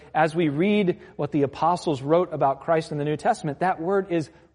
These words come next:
pointing us constantly to Jesus. And as we engage with that word, do you know what it does to us?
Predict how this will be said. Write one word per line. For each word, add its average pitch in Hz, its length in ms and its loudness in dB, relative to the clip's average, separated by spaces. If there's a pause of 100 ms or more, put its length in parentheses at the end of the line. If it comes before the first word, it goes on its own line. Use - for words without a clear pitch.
pointing 202 400 2
us 165 100 -4
constantly 180 600 -4
to 156 80 -2
Jesus. 160 440 -4 (200)
And 156 200 -6
as 226 320 0
we 220 200 2
engage 175 580 0
with 196 240 -2
that 185 240 2
word, 175 300 2
do 143 80 -6
you 143 80 -4
know 185 180 -4
what 254 120 -2
it 196 120 -4
does 160 400 -2 (280)
to 185 280 -2
us? - 480 -10